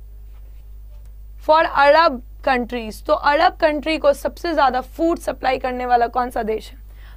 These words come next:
तो be proud Indians, this is our India, हमारा भारत। उसके बाद आप बताएंगे वर्ल्ड एलपीजी एसोसिएशन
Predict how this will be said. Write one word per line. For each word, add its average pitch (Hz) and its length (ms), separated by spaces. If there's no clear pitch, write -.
तो - 80
be 277 220
proud 269 360
Indians, 285 600
this 233 180
is 240 220
our 233 280
India, 254 340
हमारा 262 380
भारत। 233 380
उसके 320 240
बाद 359 160
आप 359 60
बताएंगे 330 500
वर्ल्ड 311 520
एलपीजी 277 720
एसोसिएशन 269 1040